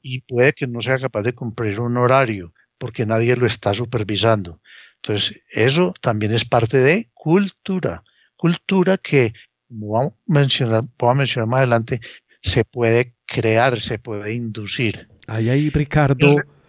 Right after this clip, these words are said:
Speaker 2: so, alrededor de la cultura, en tanto en las ventajas como las desventajas, hay que hacer un trabajo bastante importante, no solamente desde el lado de las empresas, sino desde la, desde, desde uno mismo,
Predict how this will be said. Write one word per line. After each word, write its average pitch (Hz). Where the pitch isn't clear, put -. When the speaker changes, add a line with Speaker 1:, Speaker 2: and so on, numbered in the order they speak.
Speaker 2:
so, -
alrededor 107
de 123
la 156
cultura, 104
en 110
tanto 110
en 107
las 101
ventajas 101
como 131
las 104
desventajas, 95
hay 104
que -
hacer 127
un 123
trabajo 123
bastante 139
importante, 110
no 110
solamente 117
desde 92
el 90
lado 113
de 127
las 107
empresas, 107
sino 98
desde 107
la, 98
desde, 95
desde 98
uno 98
mismo, 139